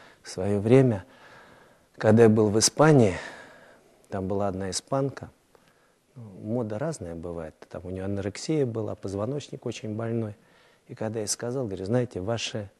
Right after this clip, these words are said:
испанские тореадоры никто по сравнению с этим мужиком. Как тореадоры? Да они такие. Говорю, «Ну, убить разъяренного быка,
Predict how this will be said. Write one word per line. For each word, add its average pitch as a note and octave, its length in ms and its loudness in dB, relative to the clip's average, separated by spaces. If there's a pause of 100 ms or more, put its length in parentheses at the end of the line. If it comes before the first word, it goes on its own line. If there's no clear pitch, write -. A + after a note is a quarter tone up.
(460)
испанские G#2+ 720 -8
тореадоры A2 680 -4
никто A#2 360 -4
по - 120 -10
сравнению G#2 420 -6
с - 100 -4
этим G2 280 -6
мужиком. F2+ 540 -8 (1120)
Как F#3 640 10
тореадоры? D3 920 10
Да C#3 180 8
они D3+ 200 8
такие. D3 500 4
Говорю, A2 220 -6 (760)
«Ну, E3 140 2
убить E3+ 300 6
разъяренного D#3 640 10
быка, D3+ 520 4